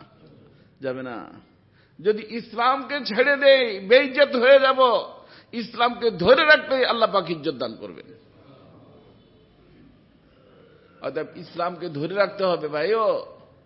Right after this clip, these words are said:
ব্যবসা বাণিজ্যে যান, পার্লামেন্টে যান, বিবাহতে যান, যে কোনো জায়গায় যান, যান, নিষেধ না, কিন্তু নিয়ে যাবেন কি?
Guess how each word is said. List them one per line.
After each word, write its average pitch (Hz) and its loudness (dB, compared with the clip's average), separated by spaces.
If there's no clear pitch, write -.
ব্যবসা 165 -4
বাণিজ্যে 226 -2
যান, 220 2
পার্লামেন্টে 220 2
যান, 240 2
বিবাহতে 226 2
যান, 233 2
যে 277 0
কোনো 294 0
জায়গায় 233 2
যান, 175 -4
যান, 160 0
নিষেধ 185 -6
না, 131 -14
কিন্তু 180 -8
নিয়ে 208 -4
যাবেন 208 -2
কি? 147 -10